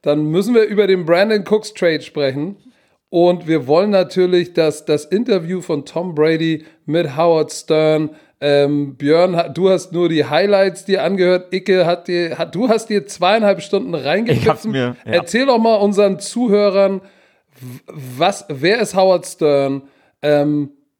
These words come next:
Speaker 1: worum ging's in dem Interview? Und was waren so die Kracher, die Brady rausgehauen hat?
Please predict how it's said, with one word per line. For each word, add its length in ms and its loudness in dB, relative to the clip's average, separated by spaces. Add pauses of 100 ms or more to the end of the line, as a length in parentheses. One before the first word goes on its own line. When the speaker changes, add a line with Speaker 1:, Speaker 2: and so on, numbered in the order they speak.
Speaker 1:
worum 640 -2
ging's 300 -2
in 80 0
dem 160 0
Interview? 640 0 (260)
Und 260 0
was 240 0
waren 200 2
so 160 0
die 120 -4
Kracher, 380 -2
die 120 -4
Brady 420 2
rausgehauen 600 -2
hat? 200 -10